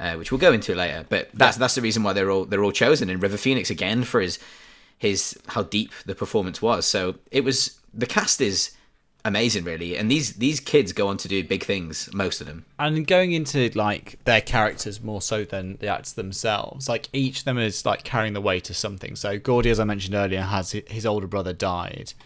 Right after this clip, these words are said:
Speaker 2: uh, in a car accident, I think it was.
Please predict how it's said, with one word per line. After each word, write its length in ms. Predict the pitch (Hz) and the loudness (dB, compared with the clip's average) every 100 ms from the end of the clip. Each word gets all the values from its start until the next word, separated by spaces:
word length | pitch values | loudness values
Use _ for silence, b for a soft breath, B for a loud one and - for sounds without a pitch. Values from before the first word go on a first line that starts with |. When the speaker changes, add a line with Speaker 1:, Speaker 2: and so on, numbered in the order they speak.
| b b b - | b b b -6
Speaker 2:
uh, 240 | 101 92 90 | 0 0 0
in 160 | 92 | -2
a 200 | 90 87 | -4 -4
car 300 | 87 - 98 | -4 -2 0
accident, 480 | 85 - - - 87 - _ - | 0 -4 -6 -6 -8 -12 _ -16
I 80 | |
think 280 | 113 - 131 | -12 -10 -10
it 80 | - | -6
was. 420 | 147 180 262 - | -2 -2 -4 -12